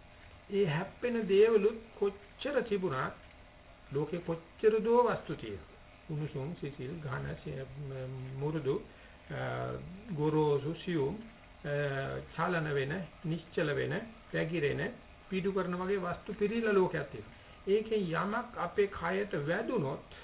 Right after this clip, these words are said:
අපි ආපාතගත වෙනවයි කියනවා. පමණමයි අන්න ඒ ඩිංගිත්ත, ඒ වදින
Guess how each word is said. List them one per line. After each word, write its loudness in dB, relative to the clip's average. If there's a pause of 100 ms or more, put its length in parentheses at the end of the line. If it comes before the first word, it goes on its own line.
(440)
අපි -8
ආපාතගත 0
වෙනවයි -2
කියනවා. -4 (380)
පමණමයි 0 (100)
අන්න -4
ඒ 6
ඩිංගිත්ත, -2 (260)
ඒ -4
වදින -2